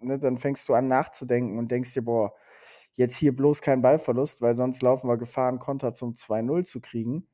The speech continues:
Und dann ist halt so genau dieses Thema, dass du auch einfach ein bisschen zittrigen Fuß kriegst, sag ich mal. Ähm, und ich glaube, da war's dann wichtig, dass wir, ja, ähm, dann,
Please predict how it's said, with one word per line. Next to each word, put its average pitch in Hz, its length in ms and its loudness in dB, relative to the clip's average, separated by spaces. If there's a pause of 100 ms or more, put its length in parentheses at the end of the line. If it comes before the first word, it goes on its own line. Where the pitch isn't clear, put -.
(760)
Und 139 180 -2
dann 139 100 4
ist 135 160 0
halt 131 200 2
so 135 120 -2
genau 131 280 4
dieses 123 320 -4
Thema, 143 280 2
dass 117 200 -2
du 123 180 -2
auch 113 160 -2
einfach 117 360 -2
ein 123 60 -2
bisschen 120 520 -6
zittrigen 123 480 -6
Fuß 175 320 -6
kriegst, - 280 -10
sag 98 160 -6
ich 98 140 -16
mal. 110 260 -6 (600)
Ähm, 117 600 -2 (400)
und 120 160 -4
ich 123 80 -10
glaube, 127 300 6
da 117 200 6
war's 131 260 4
dann 127 220 0
wichtig, 139 380 -6
dass 127 240 -8
wir, 123 500 2 (540)
ja, 117 480 2 (140)
ähm, 110 480 -4 (680)
dann, 113 600 -2